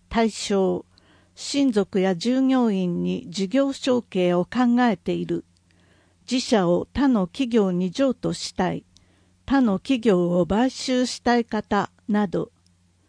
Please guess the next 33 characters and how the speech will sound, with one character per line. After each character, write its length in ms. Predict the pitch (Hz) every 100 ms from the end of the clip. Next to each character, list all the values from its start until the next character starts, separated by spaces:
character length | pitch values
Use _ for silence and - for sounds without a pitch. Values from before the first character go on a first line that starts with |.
| _ _ _
定 280 | 233 226 220
員 360 | 208 190 185 -
三 500 | - - 254 262 247
人。 320 | 240 214 175 208 _ _ _
費 140 | - 262
用 360 | 208 165 - - -
無 160 | 196
料。 480 | 196 220 185 175 233 _ _ _ _ _ _ -
申 180 | 247 285
し 140 | -
込 140 | -
み 160 | 269 247
方 260 | - 240 202
法、 520 | - 175 170 196 - _ _ _
十 240 | - 247 269
月 380 | 254 262 - 214
十 240 | 240 240
八 320 | 240 233 -
日 320 | 214 220 -
月 380 | 180 208 - 262
曜 180 | 262 233
か 160 | - 175
ら 140 | 175
電 280 | 170 220 214
話 140 | 196
で 340 | 180 180 180 -
経 240 | - 247
済 280 | 247 233 220
課 260 | - 202 190
へ。 180 | 180 - _ _
先 300 | - 226 233
着 360 | - 202 - 185
順。 480 | 180 175 170 185